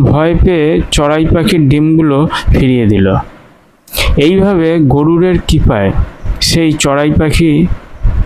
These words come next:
তার ডিমগুলি পেয়ে সুখী হলো। তেমনি যোগ সাধনা করা, বিশেষ করে কৃষ্ণ ভাবনাময় হয়ে ভক্তিযোগ সাধন করাকে ভীষণ কঠিন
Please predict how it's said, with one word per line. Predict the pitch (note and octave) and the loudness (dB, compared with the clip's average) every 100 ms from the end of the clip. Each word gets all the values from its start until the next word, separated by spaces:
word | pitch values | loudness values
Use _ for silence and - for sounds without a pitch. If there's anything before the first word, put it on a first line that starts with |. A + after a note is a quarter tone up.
| - | -2
তার | B2+ B2+ A#2 | -2 2 2
ডিমগুলি | C3 C3 B2 B2 D3 G3 - - - - | 2 2 2 2 2 0 -4 -12 -16 -10
পেয়ে | - C3 D3 E3+ - - - - | -4 -2 0 -2 -4 -8 -12 -6
সুখী | - C3 A#2 B2 | -2 -2 0 0
হলো। | F#2+ F#2+ F#2+ - - - _ _ _ _ _ _ - - - - | 2 2 0 -2 -10 -20 _ _ _ _ _ _ -10 -4 -4 -2
তেমনি | D#3+ E3+ G#3 F#3+ F3 E3+ B2+ | -2 0 0 0 0 2 2
যোগ | D#3 F3 - | 2 0 0
সাধনা | - F#3 F#3+ F#3+ F3+ | 0 0 0 0 0
করা, | D#3 D3+ C3+ D#3+ F3+ - - - - - - - | -2 0 0 0 -2 -8 -20 -20 -20 -16 -16 -4
বিশেষ | C3+ D3 G3 F3+ | -2 0 0 0
করে | - F#3+ F#3 | 0 -2 -4
কৃষ্ণ | - E3+ - - F#3+ | -2 -2 -2 -2 0
ভাবনাময় | C#3 C3+ D3+ D#3+ E3 D#3+ E3 C#3 | 0 0 0 0 0 0 0 0
হয়ে | C#3 A2+ G#2 - - - - - - - - | 0 0 -2 -4 -14 -20 -20 -8 -6 -6 -4
ভক্তিযোগ | A2 D3 E3 - G3+ F3+ G3+ F#3+ | -2 0 -2 -2 -2 0 0 -2
সাধন | - C#3 C3+ E3 E3+ | -2 0 0 0 0
করাকে | D#3 D#3 D3 A#2+ G#2 G#2+ - - - - C3 | 0 -2 -2 -2 0 -2 -2 -2 0 0 2
ভীষণ | C3 C#3+ F#3 E3+ E3+ - - - | 0 0 0 0 -2 -4 -12 -6
কঠিন | D3+ C#3+ F#3 | -2 0 2